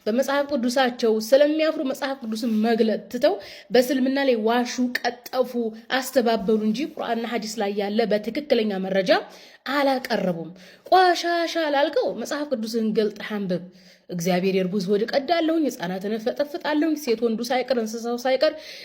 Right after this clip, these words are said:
ግደሉ እያለ ቅዱስ የምትሏቸው እነ ነብዩ ኤልያስ ሰዎችን የሚያሳርዱ ናቸው። ራሱ ኢየሱስ ያልታዘዘኝን እረዱ የሚል ነው።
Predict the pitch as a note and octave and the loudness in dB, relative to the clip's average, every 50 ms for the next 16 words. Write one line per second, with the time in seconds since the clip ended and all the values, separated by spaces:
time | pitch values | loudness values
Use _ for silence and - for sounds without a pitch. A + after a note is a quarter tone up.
0 | - _ A3 G#3 B3+ D4 D4 D#4 D#4+ E4 D#4 D#4 C#4 A#3+ F#3+ G#3 F#3+ F3 D#3+ E3 | -12 _ 2 4 4 6 8 8 6 6 4 0 -2 -2 -2 -2 -2 -2 -2 -6
1 | F3 - - - - - - _ - B3 A3+ G#3+ C4 B3 C4 A#3+ A#3+ B3 B3 - | -12 -16 -20 -20 -20 -20 -18 _ -2 0 0 0 -2 -2 -2 -2 -2 -2 -2 0
2 | B3 A#3+ A#3+ A#3+ - B3 B3+ A#3+ A#3 A#3+ A#3+ A3 G#3+ G#3 A3 B3 A#3+ B3+ A#3+ G#3+ | 0 0 0 2 2 2 2 2 2 2 2 2 2 4 4 4 4 4 4 2
3 | A#3 - - - C4+ C#4 C#4 C4+ C4+ C4+ - - B3 A#3+ B3 B3 B3 C#4+ C#4 A#3+ | 2 0 4 6 6 6 6 2 0 -2 -2 2 2 2 2 2 -2 -4 0 0
4 | A3+ A3 A3 A3+ B3 C4+ C4 C4+ C4+ C4 C4 C4 C4 D#4 B3+ F#3 E3+ F3 - E3+ | 0 0 0 0 0 -2 0 0 0 0 0 0 -2 -2 -2 -2 -4 -6 -8 -6
5 | F3 F3+ F3+ - G#3+ F#3 F3+ F#3+ F3+ G3+ F#3 - F#3+ F#3 F#3+ - G3+ F#3 F#3+ G3 | -4 -4 -4 -4 -6 -4 -4 -4 -4 -4 -4 -2 -4 -4 -4 -4 -4 -2 0 0
6 | F#3+ G3+ G3 G#3 G#3+ G#3+ - - - - - - C4 B3+ C4+ C4 - C#4 D4 B3 | 0 0 0 0 -2 -2 -4 -10 -18 -14 4 6 8 10 10 8 8 4 2 2
7 | A3+ A3 A3 A#3 B3 A3+ F3+ D#3 - | 2 2 2 2 2 2 0 -2 -6